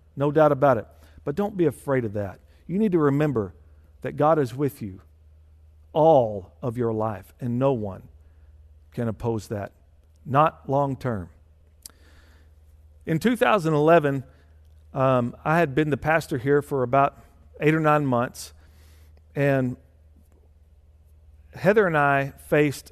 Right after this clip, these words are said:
some heavy opposition from a man and his wife who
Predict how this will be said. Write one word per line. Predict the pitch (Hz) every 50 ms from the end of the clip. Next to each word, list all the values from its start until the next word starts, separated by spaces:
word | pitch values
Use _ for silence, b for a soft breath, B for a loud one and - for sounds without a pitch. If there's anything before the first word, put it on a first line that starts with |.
| - _ -
some | - - 147 135 131 127 127 -
heavy | - - - 156 143 143 139
opposition | 135 131 - 127 113 117 127 123 - - 127 123
from | 120 - - 123 123 120 117
a | 113
man | 117 127 131 131
and | 123 120
his | 117 110 110
wife | 110 117 117 117 120 117 - - - b b b b b b -
who | - 156 151 147 143 151 -